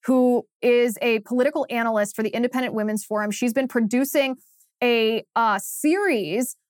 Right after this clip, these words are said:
uh, it, it's sort of a docuseries, talking to women whose young daughters have been transed without the knowledge of the mother, without the mother's knowledge. And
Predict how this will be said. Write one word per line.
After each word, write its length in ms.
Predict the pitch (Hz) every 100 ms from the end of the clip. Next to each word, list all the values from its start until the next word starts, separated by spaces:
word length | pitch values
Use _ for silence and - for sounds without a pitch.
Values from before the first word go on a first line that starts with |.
| _
uh, 140 | 240 233
it, 180 | 277 320
it's 180 | 285
sort 180 | 285 403
of 60 | 320
a 40 |
docuseries, 1000 | 214 240 269 - 247 - 165 107 123 214 240 _ _ _ _
talking 540 | - 294 330 403 370 339
to 380 | - 269 269 277 _ _
women 680 | 233 214 254 269 220 208 220 _ -
whose 300 | 269 254 214 _
young 500 | 220 233 240 294 254
daughters 640 | 214 214 226 240 202 214 -
have 220 | - 233
been 160 | 208 214
transed 760 | 196 - 226 226 226 220 214 -
without 560 | - 233 - 214 220 240 -
the 100 | 214
knowledge 480 | 226 208 208 214 208
of 220 | 196 202 -
the 80 | 220
mother, 400 | 214 302 269 -
without 260 | 208 208 214
the 80 |
mother's 320 | 214 202 202 202
knowledge. 520 | 202 208 202 185 - _ _ _ _
And 340 | 233 233 233